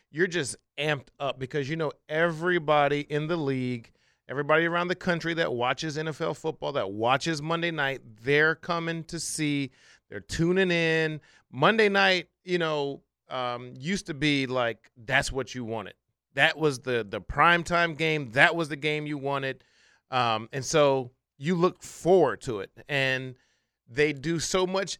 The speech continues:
extra stuff, like with the, the lighting and, you know, the app stuff. Like, all that stuff is super cool. And the players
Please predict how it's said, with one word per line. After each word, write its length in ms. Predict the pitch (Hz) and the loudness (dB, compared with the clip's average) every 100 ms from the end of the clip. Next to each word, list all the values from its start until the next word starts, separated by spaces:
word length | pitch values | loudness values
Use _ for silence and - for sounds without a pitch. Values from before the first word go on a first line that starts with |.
| - | -8
extra 300 | 185 - 202 | -8 -6 -8
stuff, 340 | - 247 170 | -4 -2 -2
like 280 | 120 120 120 - | 0 0 0 -2
with 220 | 139 - | -8 -6
the, 280 | 156 156 156 | -4 -4 -4
the 120 | 151 | 0
lighting 580 | 165 175 240 214 165 147 | 2 4 6 6 4 2
and, 280 | 135 127 127 | 0 -2 -4
you 80 | 147 | -2
know, 140 | 147 | 2
the 220 | 147 - | 2 2
app 220 | 254 - - | 2 2 -2
stuff. 200 | - 127 | -8 -4
Like, 140 | 135 - | -4 2
all 260 | 208 277 269 | 6 6 6
that 180 | 240 - | 2 -2
stuff 400 | - 233 220 - - | -4 0 -2 -4 -2
is 180 | 196 - | -2 0
super 420 | - 214 214 196 | -4 -4 -4 -8
cool. 400 | - 240 220 190 | -4 -2 0 2
And 400 | 185 185 180 175 - _ _ _ _ _ | 2 4 2 0 -8 _ _ _ _ _
the 140 | 143 175 | -2 -2
players 600 | - 202 247 202 175 | 2 4 6 4 0